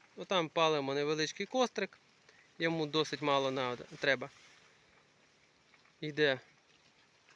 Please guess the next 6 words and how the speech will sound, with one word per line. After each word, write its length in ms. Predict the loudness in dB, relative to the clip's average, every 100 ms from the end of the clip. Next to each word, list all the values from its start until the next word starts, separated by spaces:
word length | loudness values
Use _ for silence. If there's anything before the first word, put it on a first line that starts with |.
| -4
трубка, 360 | -2 -2 -4
шлангочку 600 | -6 0 0 0 -4 -8
потім 360 | -4 -2 -2 -6 -4
переходить. 500 | -2 -2 -2 -4 -4 _ -20 -20 -20 -20 -20 _ _
Тут 200 | -8 -8
вход, 500 | -6 0 0 0